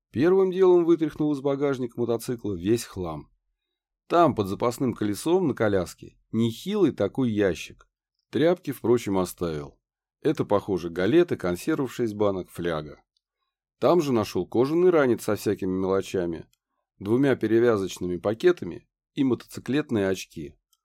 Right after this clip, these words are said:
Убрал в ранец документы часовых, бритвенный прибор,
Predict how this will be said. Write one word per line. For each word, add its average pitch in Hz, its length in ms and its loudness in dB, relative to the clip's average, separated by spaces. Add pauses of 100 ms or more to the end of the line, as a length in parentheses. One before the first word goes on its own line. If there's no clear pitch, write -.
(320)
Убрал 156 480 2
в 113 60 0
ранец 120 300 4
документы 117 540 -4
часовых, 92 760 -4
бритвенный 113 580 0
прибор, 98 480 -2